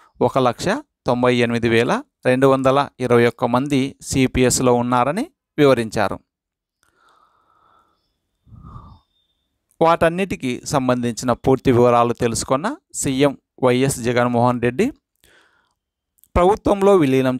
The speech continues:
చేసిన రాష్ట్ర రోడ్డు రవాణా సంస్థ ఆర్టీసీకి చెందిన దాదాపు యాభై రెండు వేల మంది ఉద్యోగులకు కూడా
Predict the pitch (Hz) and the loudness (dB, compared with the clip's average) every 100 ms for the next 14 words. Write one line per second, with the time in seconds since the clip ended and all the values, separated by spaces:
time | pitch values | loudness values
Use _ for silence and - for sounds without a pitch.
0 | 127 117 120 107 - _ - 139 151 180 | -4 -4 -6 -10 -10 _ -8 -2 0 -2
1 | - 185 131 131 120 110 _ - 123 120 | 0 2 4 2 0 -6 _ -4 0 2
2 | 120 123 117 117 113 - 117 - _ 123 | 2 0 -4 -4 -6 -8 -10 -10 _ -4
3 | 139 - 156 143 151 139 - 113 131 233 | -4 -4 -6 -4 -4 -4 -4 -4 -2 -4
4 | 302 - 135 131 147 170 180 120 - _ | -6 -10 -2 0 2 0 0 -4 -8 _
5 | 131 120 120 123 120 120 113 131 175 175 | -4 0 2 2 0 0 0 2 2 2
6 | 131 127 127 107 104 117 113 113 120 - | -2 0 -2 -2 0 0 2 -2 -6 -2
7 | 156 139 151 277 | 2 2 0 -6